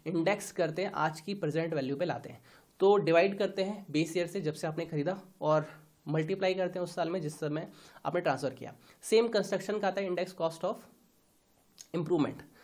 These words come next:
वो कहता है कि यही इम्प्रूवमेंट आपने दस साल पहले कराई थी तो शायद एक लाख की थी, लेकिन वही इम्प्रूवमेंट आज कराओगे तो इतनी की नहीं पड़ेगी, महंगी पड़ेगी। तो इसलिए जिस साल में इम्प्रूवमेंट हुआ,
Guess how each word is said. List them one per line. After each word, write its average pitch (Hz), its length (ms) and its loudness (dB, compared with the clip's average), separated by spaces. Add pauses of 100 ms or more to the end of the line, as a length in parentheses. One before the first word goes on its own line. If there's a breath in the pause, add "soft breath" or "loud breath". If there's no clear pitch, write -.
(240 loud breath)
वो 180 120 2
कहता 226 200 4
है 233 60 4
कि 240 120 -2
यही 190 380 2
इम्प्रूवमेंट 214 420 0
आपने 214 180 0
दस 175 200 -4
साल 202 120 0
पहले 180 260 -2
कराई 175 200 -4
थी 180 200 -8
तो 196 100 -4
शायद 170 220 -2
एक 143 140 -2
लाख 143 160 0
की 147 100 -6
थी, 185 100 -6
लेकिन 175 220 -4
वही 156 260 -2
इम्प्रूवमेंट 180 420 -2
आज 165 220 0
कराओगे 151 360 -2
तो 156 220 -6
इतनी 151 220 -4
की 160 100 -4
नहीं 147 180 0
पड़ेगी, 147 280 -2
महंगी 135 280 -4
पड़ेगी। 123 360 -10 (380 loud breath)
तो 156 60 0
इसलिए 190 440 2 (220 loud breath)
जिस 175 300 -4
साल 185 220 4
में 196 280 -2
इम्प्रूवमेंट 156 500 -2
हुआ, 156 160 -2